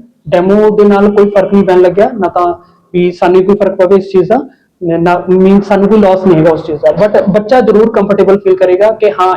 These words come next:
ਇੱਕ ਉਹ ਵਧੀਆ ਜਗ੍ਹਾ ਆ ਕੇ ਉਸ, ਮਤਲਬ, ਆਪਣੀ ਉਸ ਕੋਰਸ ਅਚੀਵ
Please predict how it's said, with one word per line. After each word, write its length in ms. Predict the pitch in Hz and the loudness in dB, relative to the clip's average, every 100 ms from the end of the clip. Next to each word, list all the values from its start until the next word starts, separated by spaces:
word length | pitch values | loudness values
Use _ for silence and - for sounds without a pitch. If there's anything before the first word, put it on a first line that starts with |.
| 196 | -6
ਇੱਕ 180 | 202 214 | -4 0
ਉਹ 220 | 226 233 - - - | 2 0 -6 -14 -4
ਵਧੀਆ 280 | 208 254 233 | -2 0 0
ਜਗ੍ਹਾ 240 | 208 202 | 0 0
ਆ 100 | 190 | 0
ਕੇ 340 | - 247 - - _ - | 2 0 -2 -14 _ -4
ਉਸ, 200 | 208 202 - | 0 0 0
ਮਤਲਬ, 240 | 190 185 185 | 0 0 -2
ਆਪਣੀ 300 | 190 202 208 | 0 2 2
ਉਸ 100 | 208 | 2
ਕੋਰਸ 340 | 208 208 214 | 2 2 2
ਅਚੀਵ 140 | 208 | 0